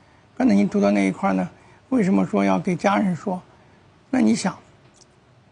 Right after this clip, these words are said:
这个，这个病啊，即使像霍金这么幸运，最后也是二十四小时需要别人照料，那你不拖累别人吗？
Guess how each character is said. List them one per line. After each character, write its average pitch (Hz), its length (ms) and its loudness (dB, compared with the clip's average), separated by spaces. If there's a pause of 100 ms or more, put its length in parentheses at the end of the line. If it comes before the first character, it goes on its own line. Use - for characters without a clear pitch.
(360)
这 196 80 -4
个， 185 520 0 (520)
这 - 100 -8
个 196 60 2
病 202 220 2
啊， 160 180 -6 (540)
即 226 80 0
使 202 100 4
像 196 160 4
霍 214 160 0
金 202 160 4
这 208 80 2
么 202 100 2
幸 202 300 2
运， 160 100 -2 (540)
最 214 160 2
后 202 180 4
也 190 160 2
是 170 140 0
二 196 160 4
十 196 80 2
四 202 140 2
小 180 180 0
时 180 160 -6
需 175 140 -4
要 185 160 -2
别 190 160 -2
人 185 160 -2 (580)
照 185 140 2
料， 90 200 -4 (2250)
那 190 200 0
你 196 60 0
不 185 120 2
拖 - 200 -2
累 214 80 2
别 160 120 -4
人 165 80 -10
吗？ 160 60 -20